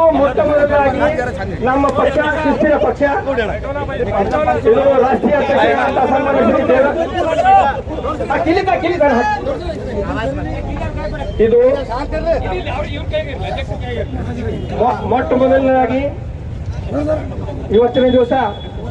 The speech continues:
ಜೆ ಡಿ ಎಸ್ ಪಕ್ಷದ ವತಿಯಿಂದ ಬೀದರ್ ನಗರಸಭೆಗೆ ಮುತ್ತಿಗೆ ಹಾಗೂ ಬೀಗ ಜಡಿತು ಅಂತ ನಾವು ಒಂದು ವಾರ ಮುಂಚೆನೆ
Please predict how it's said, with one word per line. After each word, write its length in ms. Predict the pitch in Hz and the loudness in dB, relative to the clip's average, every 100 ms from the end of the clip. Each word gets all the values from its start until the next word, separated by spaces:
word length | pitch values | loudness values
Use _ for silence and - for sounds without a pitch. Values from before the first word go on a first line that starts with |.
| - - - | -8 -8 2
ಜೆ 100 | 226 254 | 4 4
ಡಿ 100 | 269 | 2
ಎಸ್ 160 | 233 254 | 2 0
ಪಕ್ಷದ 240 | 233 254 247 | 4 4 6
ವತಿಯಿಂದ 340 | 240 247 254 233 - - - - 254 262 - - | 4 4 2 0 -2 -6 -8 -8 -6 -4 -2 0
ಬೀದರ್ 300 | 233 285 254 | 2 2 2
ನಗರಸಭೆಗೆ 600 | 254 262 226 240 247 269 220 175 - 294 294 320 - - 208 | 2 2 2 4 4 4 2 0 -6 -8 -6 -6 -6 -2 0
ಮುತ್ತಿಗೆ 380 | 247 277 277 262 | 2 2 2 2
ಹಾಗೂ 200 | 247 247 262 196 - - - - - - - 226 | 2 4 4 2 -2 -8 -8 -8 -6 -6 -2 2
ಬೀಗ 180 | 262 277 254 | 2 2 2
ಜಡಿತು 300 | 254 254 262 | 2 4 4
ಅಂತ 180 | 247 269 254 208 - - - - - - 202 | 2 2 0 0 -6 -10 -10 -8 -8 -4 0
ನಾವು 180 | 233 262 254 254 | 4 6 6 6
ಒಂದು 140 | 240 233 | 4 4
ವಾರ 200 | 254 262 | 4 4
ಮುಂಚೆನೆ 480 | 247 262 277 294 | 4 4 4 4